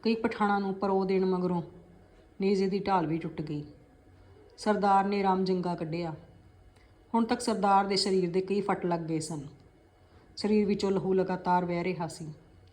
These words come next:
ਸਰਦਾਰ ਨੇ ਰਾਮ ਜੰਗੇ ਨਾਲ ਪਠਾਨ ਫੁੰਡਣੇ ਸ਼ੁਰੂ ਕੀਤੇ। ਹਾਲਾਤ ਜੰਗ ਦੇ ਮੈਦਾਨ ਦੇ ਇਹ ਹੋ ਗਏ ਸਨ ਕਿ ਜਿੱਧਰ ਵੀ ਦੇਖਦੇ ਸੀ, ਚੜ੍ਹਤ ਸਿੰਘ ਉਸੇ ਪਾਸੇ ਨਜ਼ਰ ਆਉਂਦਾ ਸੀ। ਹੁਣ ਇਹ ਇੱਥੇ ਲੜ ਰਿਹਾ ਸੀ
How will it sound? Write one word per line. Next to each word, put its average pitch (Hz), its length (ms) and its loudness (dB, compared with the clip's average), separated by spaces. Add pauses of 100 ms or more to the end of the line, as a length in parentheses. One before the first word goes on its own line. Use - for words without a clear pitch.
(480)
ਸਰਦਾਰ 190 420 2
ਨੇ 190 160 2
ਰਾਮ 180 240 2
ਜੰਗੇ 185 300 0
ਨਾਲ 180 140 -2
ਪਠਾਨ 175 480 -4
ਫੁੰਡਣੇ 175 420 -2
ਸ਼ੁਰੂ 170 260 -8
ਕੀਤੇ। 151 380 -12 (920)
ਹਾਲਾਤ 196 360 2
ਜੰਗ 190 280 0
ਦੇ 190 160 0
ਮੈਦਾਨ 185 380 0
ਦੇ 185 260 -4
ਇਹ 190 180 -2
ਹੋ 180 180 -4
ਗਏ 170 160 -4
ਸਨ 170 280 -8 (680)
ਕਿ 190 100 -4
ਜਿੱਧਰ 190 280 -2
ਵੀ 202 120 2
ਦੇਖਦੇ 180 360 2
ਸੀ, 170 300 -6 (380)
ਚੜ੍ਹਤ 190 340 -4
ਸਿੰਘ 190 200 -4
ਉਸੇ 202 200 -4
ਪਾਸੇ 180 340 -4
ਨਜ਼ਰ 175 220 -4
ਆਉਂਦਾ 160 260 -8
ਸੀ। - 140 -14 (1160)
ਹੁਣ 226 120 6
ਇਹ 233 100 4
ਇੱਥੇ 226 240 0
ਲੜ 202 220 2
ਰਿਹਾ 190 240 0
ਸੀ 190 300 -4